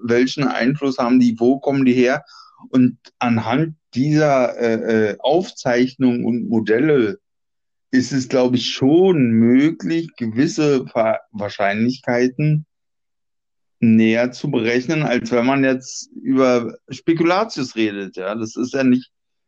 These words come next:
das sind ja tatsächlich dann Fakten aufgrund von Vorerfahrungen, die man gesammelt hat und gemacht hat. Also, dass jetzt zum Beispiel, wenn die Sonne scheint, verdunstet das Wer-, der,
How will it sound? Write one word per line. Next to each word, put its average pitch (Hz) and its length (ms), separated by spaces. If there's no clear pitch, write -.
das 113 140
sind 135 280
ja 143 100
tatsächlich 131 580
dann 117 240
Fakten 147 640
aufgrund 139 560
von 147 320
Vorerfahrungen, 117 1040
die 113 100
man 113 220
gesammelt 110 480
hat 131 200
und 135 140
gemacht 143 380
hat. 101 180
Also, 98 220
dass 101 200
jetzt 113 180
zum 110 100
Beispiel, 110 320
wenn 120 140
die 131 80
Sonne 110 260
scheint, 120 380
verdunstet 131 800
das 117 180
Wer-, 120 320
der, 113 280